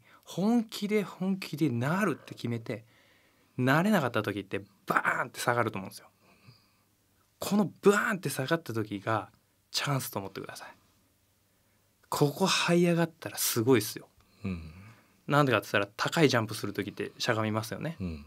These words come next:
Speaker 1: もうそういうようなもんなんですよ。
Speaker 2: うん。
Speaker 1: だから、慣れないことを考える。
Speaker 2: うん。
Speaker 1: やれない理由を考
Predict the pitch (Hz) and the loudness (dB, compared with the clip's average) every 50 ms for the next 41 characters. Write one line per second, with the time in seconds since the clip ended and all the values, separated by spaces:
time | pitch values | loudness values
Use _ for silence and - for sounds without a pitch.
0 | 85 - _ _ _ _ _ _ _ _ _ _ 139 120 113 - - 165 175 180 | -20 -20 _ _ _ _ _ _ _ _ _ _ -4 -4 -2 0 0 0 2 2
1 | 185 180 180 151 107 104 113 135 180 190 180 123 104 98 87 - - - - - | 2 2 2 0 0 0 0 0 0 0 0 0 -2 -4 -6 -10 -14 -16 -16 -16
2 | _ _ _ _ _ - 82 76 - - - - - _ _ _ _ _ - - | _ _ _ _ _ -16 -16 -16 -18 -20 -20 -20 -20 _ _ _ _ _ -6 -2
3 | 147 160 165 175 180 175 170 156 151 160 170 185 202 220 240 247 240 240 233 220 | -2 0 0 0 -2 0 0 2 2 2 2 2 2 2 4 4 4 4 4 4
4 | 202 196 202 190 190 190 - 202 190 180 - - 160 160 160 165 160 143 113 95 | 2 2 0 -2 -2 2 2 2 2 2 2 2 2 4 6 6 6 4 4 0
5 | - - _ - _ - 95 80 76 - _ - 131 143 170 185 214 220 220 220 | -4 -10 _ -20 _ -16 -14 -14 -14 -14 _ 2 4 4 6 6 6 6 8 8
6 | 226 220 226 220 214 220 214 214 214 214 208 196 - | 6 6 6 6 6 6 4 6 6 6 4 4 4